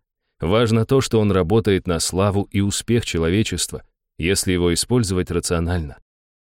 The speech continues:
С другой стороны, если его использовать деструктивно, он с такой же готовностью будет разрушать. В этом утверждении можно найти очень важную истину,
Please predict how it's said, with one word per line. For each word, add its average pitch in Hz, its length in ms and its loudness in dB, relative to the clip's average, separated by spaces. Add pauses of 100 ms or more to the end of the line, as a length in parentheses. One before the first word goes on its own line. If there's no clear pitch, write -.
С 104 140 0
другой 170 280 2
стороны, 65 420 -6 (440)
если 104 340 0
его 107 200 4
использовать 98 540 2
деструктивно, 98 760 0 (260)
он 120 180 2
с - 100 -2
такой 135 340 0
же 143 120 -2
готовностью 90 680 0
будет 90 320 -2
разрушать. 78 640 -6 (300)
В 87 120 0
этом 143 260 2
утверждении 135 680 2
можно 139 360 2
найти 131 300 2
очень 127 320 2
важную 120 440 2
истину, 92 600 0